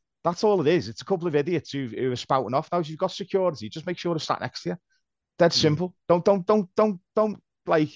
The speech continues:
Speaker 1: don't make it into something, as a s-, like you've said, like, something out of Prison Break or a James Bond movie.
Speaker 2: Yeah.
Speaker 1: Just, it's really simple. You've had it, right? People are annoyed, obviously,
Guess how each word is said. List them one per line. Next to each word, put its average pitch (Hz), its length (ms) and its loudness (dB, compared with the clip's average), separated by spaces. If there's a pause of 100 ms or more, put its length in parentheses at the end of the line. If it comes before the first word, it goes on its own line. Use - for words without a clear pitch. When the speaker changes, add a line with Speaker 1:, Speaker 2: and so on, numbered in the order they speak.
(420)
Speaker 1:
don't 214 240 2 (160)
make 165 300 4
it 220 80 8
into 196 180 2
something, 147 540 0 (140)
as 151 120 -4
a 175 40 -2
s-, - 180 -6
like 160 220 2
you've 147 120 0
said, 185 200 -2
like, 180 180 -4 (100)
something 147 240 -8
out 143 140 0
of 120 80 -10
Prison 135 300 -2
Break 185 260 -2
or 143 80 -2
a 117 40 -6
James 123 320 -4
Bond 123 240 -2
movie. 170 360 -4 (480)
Speaker 2:
Yeah. 117 140 -2
Speaker 1:
Just, - 260 -2 (260)
it's - 160 -6
really 233 200 2
simple. 196 400 0
You've 208 160 0
had 208 160 2
it, 220 80 -6 (120)
right? 131 180 0 (140)
People 220 280 -2
are 208 100 2
annoyed, 147 460 0
obviously, 117 580 -4